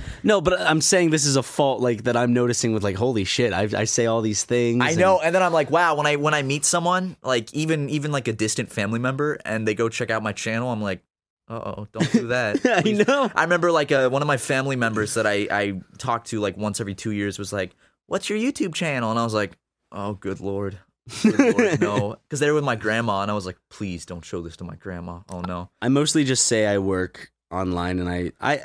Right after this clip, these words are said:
Speaker 1: w-, if, if I ever have to say it, I just say I work for Game Grumps.
Speaker 2: Yeah.
Speaker 1: I'm not saying I'm embarrassed of Super Mega. It's just, like, I don't want
Speaker 2: First
Speaker 1: to
Speaker 2: impressions to be this channel where we're t-, making, like, dick jokes and saying
Speaker 1: Yeah.
Speaker 2: all this, all this stuff.
Speaker 1: Uh, th-, someone that I'm getting to know has this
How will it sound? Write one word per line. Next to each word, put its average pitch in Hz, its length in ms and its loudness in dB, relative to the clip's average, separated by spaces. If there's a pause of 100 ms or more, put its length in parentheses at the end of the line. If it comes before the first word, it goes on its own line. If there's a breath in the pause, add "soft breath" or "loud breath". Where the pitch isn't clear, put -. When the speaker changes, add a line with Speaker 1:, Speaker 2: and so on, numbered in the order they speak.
Speaker 1:
w-, 151 260 -6
if, 156 300 -2 (140)
if 143 160 0
I 165 120 4
ever 151 280 2
have 123 220 0
to 113 100 -4
say 101 220 0
it, 95 80 0
I 107 60 0
just 98 180 -2
say 101 100 0
I 95 80 0
work 95 240 -2
for 92 100 -10
Game 90 300 -2
Grumps. - 480 -6 (180)
Speaker 2:
Yeah. 123 160 2
Speaker 1:
I'm 151 60 6
not 160 100 2
saying 156 280 4
I'm 139 120 4
embarrassed 120 520 2
of 104 100 -2
Super 120 280 0
Mega. 98 260 0
It's 95 140 -2
just, 104 200 -4
like, 101 160 0
I 110 100 0
don't 123 260 0
want 113 340 0 (200)
Speaker 2:
First 165 300 0
Speaker 1:
to 156 80 4
Speaker 2:
impressions 139 380 0
to 123 80 -2
be 131 160 0
this 120 180 0
channel 127 360 0
where 117 140 2
we're 113 140 0
t-, 123 100 -8
making, 117 400 -2
like, 104 240 -4
dick 113 220 -2
jokes 101 500 0
and 101 100 -4
saying 107 200 2
Speaker 1:
Yeah. 85 180 0
Speaker 2:
all 95 80 -2
this, 92 280 -6
all 92 140 -8
this 92 140 -6
stuff. 92 320 -6 (260)
Speaker 1:
Uh, 160 120 -2
th-, 147 220 0
someone 190 420 4
that 160 120 6
I'm 143 200 2
getting 147 240 4
to 135 120 0
know 113 340 4
has 123 320 0
this 127 340 2